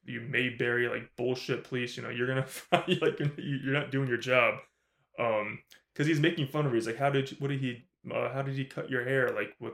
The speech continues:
fucking the hook?" She's like, "With scissors, asshole." <laughs> I love that scene when she gives it back to him.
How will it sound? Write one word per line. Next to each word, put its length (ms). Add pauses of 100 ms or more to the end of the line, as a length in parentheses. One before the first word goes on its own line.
(140)
fucking 440
the 80
hook?" 340 (440)
She's 120
like, 200
"With 160
scissors, 420 (120)
asshole." 680
<laughs> 160 (600)
I 760
love 220
that 140
scene 240
when 100
she 140
gives 180
it 100
back 240
to 100
him. 140